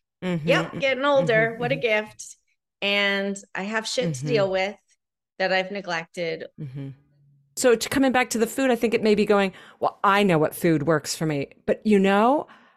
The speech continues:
Speaker 1: actually, this past summer, I had major digestion problems. I wasn't sleeping well. I was dehydrated. And I'm gonna give a shout out to,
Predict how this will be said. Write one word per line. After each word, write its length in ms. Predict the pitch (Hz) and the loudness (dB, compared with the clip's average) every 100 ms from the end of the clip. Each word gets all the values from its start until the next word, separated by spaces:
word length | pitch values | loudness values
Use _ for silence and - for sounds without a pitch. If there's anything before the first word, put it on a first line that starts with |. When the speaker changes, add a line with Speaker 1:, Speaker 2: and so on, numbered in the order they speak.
| _ _ _ _ | _ _ _ _
Speaker 1:
actually, 840 | 202 247 - 240 185 165 165 - _ _ _ 190 | -4 -2 0 4 4 4 2 -2 _ _ _ -8
this 280 | 165 214 | -2 -2
past 300 | 214 214 202 | 0 0 0
summer, 340 | - 269 320 190 | 2 2 2 2
I 100 | - | 0
had 240 | 196 202 170 | 0 0 2
major 460 | 180 190 226 269 | 2 4 2 0
digestion 600 | 294 170 151 147 - 147 139 | 0 0 0 -4 -4 -8 -6
problems. 480 | - 135 151 196 - | -4 -2 -2 -4 -2
I 100 | 175 | -2
wasn't 340 | 170 196 240 - | 2 0 0 -4
sleeping 400 | - 139 147 143 | -4 -4 -4 0
well. 140 | 151 | 2
I 100 | 214 | 2
was 180 | 208 170 | 0 -2
dehydrated. 840 | 277 330 175 151 143 147 151 208 - - - _ _ - - _ _ - - | 0 0 0 -2 0 -2 0 -2 -6 -20 -20 _ _ -20 -20 _ _ -12 -2
And 100 | 175 | 0
I'm 80 | 170 | 2
gonna 140 | 170 | 4
give 100 | 170 | 2
a 60 | 170 | 2
shout 260 | - 170 160 | 2 2 4
out 140 | - | 2
to, 140 | - | 0